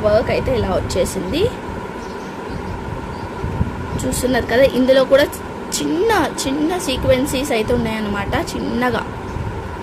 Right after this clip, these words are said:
మనం మూవ్ చేస్తూ ఉంటే, ఆ,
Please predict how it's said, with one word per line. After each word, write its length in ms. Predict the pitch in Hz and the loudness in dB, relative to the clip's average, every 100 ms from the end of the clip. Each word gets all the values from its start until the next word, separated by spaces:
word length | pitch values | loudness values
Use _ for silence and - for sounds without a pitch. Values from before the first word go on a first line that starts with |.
| - - | -8 -4
మనం 200 | 240 247 269 | 0 4 6
మూవ్ 200 | 302 294 | 6 8
చేస్తూ 280 | 262 262 262 254 | 6 6 2 0
ఉంటే, 300 | 240 - 440 480 330 196 - - - - | -2 2 6 8 6 4 0 -6 -6 0
ఆ, 160 | 220 | 4